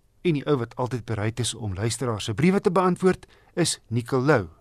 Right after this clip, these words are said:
'n tegniese konsultant en die besigheidsontwikkelingsbestuurder by S V U Gepantserde Voertuie. Enigiemand is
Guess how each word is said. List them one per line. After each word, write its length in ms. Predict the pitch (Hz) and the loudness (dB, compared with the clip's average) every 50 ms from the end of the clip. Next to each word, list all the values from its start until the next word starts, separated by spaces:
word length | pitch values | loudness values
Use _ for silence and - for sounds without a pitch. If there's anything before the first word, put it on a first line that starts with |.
| _ _ _ - - - - - _ - | _ _ _ -20 -20 -20 -20 -20 _ -18
'n 60 | 98 - | -8 0
tegniese 460 | - 156 127 - 120 120 107 - 104 | 0 2 2 2 -2 -4 -4 -4 -6
konsultant 720 | - - 98 85 - 107 - - 180 190 202 190 - - _ _ _ - - - _ _ _ _ _ | -6 -8 -6 -6 -6 -8 0 4 6 6 6 6 2 -2 _ _ _ -20 -20 -20 _ _ _ _ _
en 100 | - 101 | -8 -6
die 100 | 101 98 | -6 -2
besigheidsontwikkelingsbestuurder 1600 | 90 117 139 135 - - 147 139 127 - 127 120 107 87 90 139 131 170 175 165 - - 147 - - - - 98 101 92 107 92 - - - - - - | 0 2 2 2 2 0 0 -2 -2 -2 -4 -6 -2 -2 -2 0 2 4 2 2 2 -2 -4 -4 -4 -4 -6 -6 -4 -4 -4 -6 -6 -12 -20 -20 -12 -10
by 140 | 104 104 120 | -8 -8 -2
S 280 | - 147 147 - - - | 0 0 2 2 0 -4
V 100 | - - 147 135 135 - | -4 -2 -2 -2 -2 -2
U 120 | 139 131 | -2 -4
Gepantserde 640 | 110 - 139 - - - 92 98 - - 107 101 107 | -2 -2 -4 -6 -4 -6 -6 -6 -4 -4 -4 -4 -4
Voertuie. 680 | - - - 165 151 117 - - - 92 90 87 - - - - _ _ _ - _ _ _ _ _ _ - - - - - _ _ - | -6 0 4 6 6 6 4 0 -6 -8 -8 -10 -14 -18 -20 -20 _ _ _ -20 _ _ _ _ _ _ -20 -20 -20 -20 -20 _ _ 2
Enigiemand 680 | 214 226 226 - - 165 123 110 98 92 - - - | 6 6 6 6 4 2 2 0 -2 -4 -8 -6 -4
is 200 | 147 123 - | -4 -2 -2